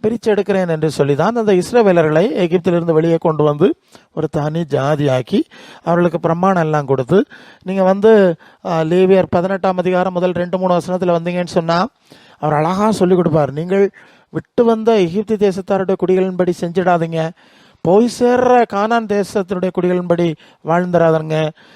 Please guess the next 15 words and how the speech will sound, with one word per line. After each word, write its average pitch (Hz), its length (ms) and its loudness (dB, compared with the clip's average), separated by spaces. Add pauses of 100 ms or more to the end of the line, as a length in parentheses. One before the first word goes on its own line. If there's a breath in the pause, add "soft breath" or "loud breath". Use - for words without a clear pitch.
(160 soft breath)
நான் 233 320 0
இந்த 262 200 0
வனாந்திரத்துல 233 640 -2
வச்சு 226 200 -2
உங்களுக்கு 214 280 -2
பிரமாணம் 208 340 0
எல்லாம் 208 180 0
சொல்லி 202 220 0
தந்தான்ல, 185 440 -2 (460 soft breath)
அது 151 180 -2
மாதிரி 190 220 4
தான் 196 200 0
நீங்க 165 200 -4
வாழணும்னு" 156 460 0
சொல்லி 147 380 -2